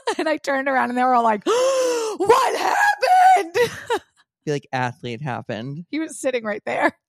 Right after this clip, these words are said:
Speaker 2: Oh, no. Wait, does he have, like, a dom thing?
Speaker 1: He is a,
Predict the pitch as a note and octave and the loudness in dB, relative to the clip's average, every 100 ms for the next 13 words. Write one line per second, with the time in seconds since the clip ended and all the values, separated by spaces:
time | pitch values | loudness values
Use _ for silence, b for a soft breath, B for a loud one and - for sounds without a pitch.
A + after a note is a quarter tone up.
0 | - A#3 C4+ C#4+ D4+ E4+ F#4 G4 G#4 G#4+ | 0 2 4 4 2 -2 -4 -2 0 4
1 | G4+ E4+ C#4 C#4 - A#4+ D#4+ G#3 F#3+ B3 | 4 4 2 -4 -6 -2 -2 -4 -8 -6
2 | G#4+ A4+ G#3 C#3+ C3+ F#3 G#3 A4+ B4+ C#5 | -4 -4 -2 -2 -2 -4 -4 -4 -6 -10
3 | _ _ _ - A3 G#3+ F3 - F#3+ F3+ | _ _ _ -4 -2 -4 -4 -4 -2 -2